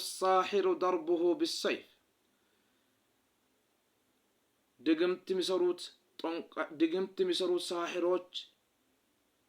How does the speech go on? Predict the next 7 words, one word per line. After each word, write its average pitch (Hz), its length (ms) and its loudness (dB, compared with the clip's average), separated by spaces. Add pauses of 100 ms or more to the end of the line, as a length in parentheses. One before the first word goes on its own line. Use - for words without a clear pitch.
(240)
ቅጣቱ 156 440 0 (1700)
አንገቱ 151 480 -2
ላይ 151 140 0
ሰይፍ 143 280 -4
ማስቀመጥ 123 540 -8
ነው። 113 140 -10
ወንድሞች 101 480 -16